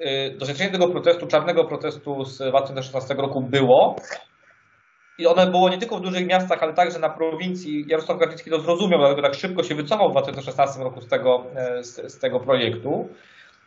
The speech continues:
Natomiast, e, no, ono teraz jakby kompletnie się wylało i ono jest moim zdaniem już nie, jakby tej, tej lawy, która już wybuchła, jakby nie da się już jej z powrotem wsadzić pod,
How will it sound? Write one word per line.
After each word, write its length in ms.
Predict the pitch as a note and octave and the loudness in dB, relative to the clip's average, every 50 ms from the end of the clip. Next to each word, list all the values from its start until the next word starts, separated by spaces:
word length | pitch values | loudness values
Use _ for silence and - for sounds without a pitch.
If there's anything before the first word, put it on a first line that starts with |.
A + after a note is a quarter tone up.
| _ | _
Natomiast, 600 | - C3 C3 D#3+ D#3 D#3 D#3 D3+ - - - - | 0 2 4 4 4 4 2 0 0 -6 -10 -2
e, 260 | D#3 D#3 D3+ D3+ D3+ D3+ | 0 2 2 2 0 2
no, 140 | D3+ D3 | 2 4
ono 260 | - F3+ F3 F3+ F3+ F3+ | 4 4 4 4 2 4
teraz 340 | F3+ F3+ F3 F3+ F3+ F3+ | 4 4 6 6 4 2
jakby 220 | F3+ D#3+ D#3+ D#3 D3+ | 0 -8 -12 -14 -8
kompletnie 520 | - F3+ F3 F3+ F3 F3 F3 F3 E3 D#3+ | -6 -6 -6 0 0 0 0 0 -6 -10
się 180 | D#3 - D#3+ D#3 | -8 -6 -6 -2
wylało 340 | D3+ D#3 D3+ D#3 F3+ G#3 G#3+ | 0 2 4 4 4 2 0
i 140 | - E3 | 0 0
ono 220 | F3+ F#3 F#3 F3+ F3+ | 0 2 2 0 -2
jest 120 | E3+ D3+ | -2 -2
moim 160 | D#3+ E3+ F3 | -4 -4 -2
zdaniem 220 | E3 F3 F3 F3 E3+ | -2 -4 -4 -4 -4
już 140 | E3+ F3 - | -8 -8 -6
nie, 160 | E3 F#3 G3 | -4 -4 -4
jakby 440 | - E3 D3+ D3 D3+ D#3+ E3 D#3 - - - _ _ _ | -4 -4 -6 -6 -4 -4 -4 -4 -4 -12 -20 _ _ _
tej, 220 | _ D#3+ D#3+ D#3+ - | _ -2 -2 -2 -2
tej 140 | - D3 | -4 -4
lawy, 300 | D3 D3 E3 G3+ G3+ G3+ | 2 4 4 4 4 2
która 220 | F#3+ - E3+ E3 D#3+ | -4 -2 0 0 0
już 120 | D#3+ C#3 | 0 -2
wybuchła, 600 | C#3 D3 C#3+ C#3+ E3+ E3+ - - - D#3+ E3 E3+ E3 | -6 -12 -10 -8 -8 -8 -8 -2 2 2 4 4 2
jakby 160 | E3+ E3 D#3+ | 0 -4 -4
nie 120 | E3+ A3 A#3 | -6 -2 0
da 80 | G3 | 0
się 140 | E3+ - - | 0 0 -6
już 80 | D3+ C#3+ | -6 -6
jej 80 | D3 | -6
z 100 | C#3+ C#3+ | -6 -4
powrotem 360 | - D3 C#3 D3+ C#3 - C3+ | -4 0 0 0 -2 -2 -8
wsadzić 480 | C3 - C#3 B2+ A2+ G2 - - - - | -4 0 2 2 2 0 -8 -16 -20 -20
pod, 240 | _ _ G#2+ G#2+ | _ _ -8 -8